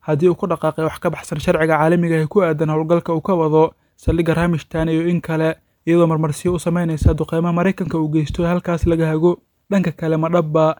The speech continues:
in halkaas aysan ahayn halka lagu kala qaato go'aanka kama dambeyska ee duqeymaha drone-iska? Xarunta taliska ciidamada Maraykanka ee Afrika, ee magaciisa loo soo gaabiyo africom,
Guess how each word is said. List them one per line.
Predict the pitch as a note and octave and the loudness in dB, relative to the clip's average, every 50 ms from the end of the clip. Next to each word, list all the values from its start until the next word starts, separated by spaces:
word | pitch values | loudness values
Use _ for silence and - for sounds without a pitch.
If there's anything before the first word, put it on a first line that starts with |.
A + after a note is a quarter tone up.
| _ _ _ - | _ _ _ -8
in | D#3+ D#3+ | -6 -2
halkaas | E3+ E3+ E3+ - F3 F3 D#3+ - | -2 -2 -2 0 -2 -2 -2 -2
aysan | E3 D3 - E3 D#3 | -4 -4 -2 -2 -2
ahayn | D#3+ D#3 D#3 D#3+ D#3+ | 0 0 0 0 0
halka | E3+ F3 D#3+ - - E3+ D#3+ | 0 0 -2 -2 -4 -2 0
lagu | D#3+ E3 F#3 F3+ | 2 2 2 2
kala | - E3 D#3+ | 0 -2 -2
qaato | - - D#3 D3+ - - D#3+ D#3+ D#3+ - _ _ _ _ _ - | -2 -2 -4 -4 -4 -2 -2 -2 -2 -4 _ _ _ _ _ -6
go'aanka | E3+ F3 F3 D#3+ C3+ | -2 -2 0 0 -2
kama | - F3+ E3 D#3+ D#3 | -2 0 0 2 2
dambeyska | D3 D#3 D#3+ E3 F3 D#3+ - - E3 | 2 2 4 4 4 4 2 2 0
ee | D#3+ D#3+ | 0 -2
duqeymaha | - D#3 - D#3 D#3+ E3+ F3 E3+ | -4 -4 -4 -2 -2 0 0 0
drone-iska? | D3+ E3 E3 E3 D#3+ D#3 - - - F#3 F3+ F3+ - _ _ _ _ _ _ _ _ - - | 0 0 0 0 0 -2 -6 -4 -2 0 0 0 -2 _ _ _ _ _ _ _ _ -8 -4
Xarunta | - D#3+ E3+ E3+ - | 0 0 0 0 -2
taliska | - F3+ F3 E3+ - - E3+ D3+ | -2 0 0 0 0 -2 -2 0
ciidamada | D#3+ D#3 D#3+ E3+ E3+ | 0 2 2 2 0
Maraykanka | E3 E3 E3+ E3+ E3 - E3+ D#3 - E3+ | 2 2 2 0 0 0 -4 -6 -6 -4
ee | F3 G3 - | -4 -4 -4
Afrika, | - E3+ D#3+ - - E3 D#3 D#3+ E3 | -2 -4 -6 -4 -4 -2 -2 -2 -2
ee | E3 D#3+ | -2 -2
magaciisa | E3 E3+ F3 D3+ D3+ D#3 - - | 0 2 2 2 4 4 4 4
loo | E3 F3 E3+ | 4 2 2
soo | - E3+ D#3+ | 0 -2 0
gaabiyo | D#3 D#3 D3+ D#3 D#3+ E3+ | 0 2 2 2 0 0
africom, | F3 - - D#3+ D3+ - - D#3+ D#3 D#3+ D#3+ | -2 -4 -4 -6 -6 -2 0 0 0 0 -2